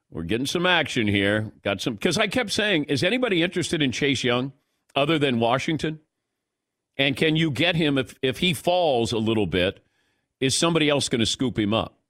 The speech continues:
You know, 'cause that's another thing. Can we get our guy and, you know, still go down a little bit here?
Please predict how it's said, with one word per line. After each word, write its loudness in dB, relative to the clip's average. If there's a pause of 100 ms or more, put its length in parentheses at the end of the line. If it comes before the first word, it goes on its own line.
(360)
You -4
know, 0
'cause -2
that's 0
another 2
thing. -2
Can 0
we 0
get 0
our 2
guy 2 (440)
and, 0
you -2
know, 2
still 0 (400)
go 0
down 2
a 4
little 0
bit -2
here? -6